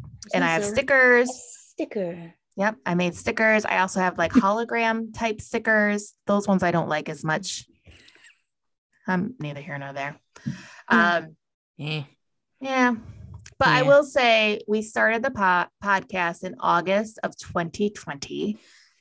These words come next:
Speaker 1: or August,
Speaker 2: <laughs>
Speaker 1: April of twenty twenty. We are
Speaker 2: Uh-huh.
Speaker 1: coming up on two years in a couple months. Can you believe that?
Speaker 2: It feels like forever.
Speaker 1: And it's originally just started as a way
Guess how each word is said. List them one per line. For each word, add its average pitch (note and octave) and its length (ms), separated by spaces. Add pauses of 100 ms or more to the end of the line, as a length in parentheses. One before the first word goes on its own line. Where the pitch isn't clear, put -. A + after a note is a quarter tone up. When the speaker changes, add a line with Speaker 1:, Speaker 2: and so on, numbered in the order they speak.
(160)
Speaker 1:
or - 240
August, - 440
Speaker 2:
<laughs> - 40
Speaker 1:
April A3 540
of - 160
twenty D#3+ 400
twenty. C#3+ 640 (360)
We F#3+ 140
are F3+ 60 (100)
Speaker 2:
Uh-huh. - 80
Speaker 1:
coming G#3+ 300
up F#3+ 200
on D#3+ 520
two - 240
years E3 500
in D3 80
a D3 80
couple - 300
months. C#3 500 (960)
Can G3+ 120
you F#3+ 80
believe D#3 260
that? B3+ 360 (240)
Speaker 2:
It G#3 120
feels - 320
like - 160
forever. - 480 (1300)
Speaker 1:
And G#3+ 140
it's A3 220
originally A#3 500
just C#4+ 220
started F3 440
as F3 200
a F3+ 80
way F3 640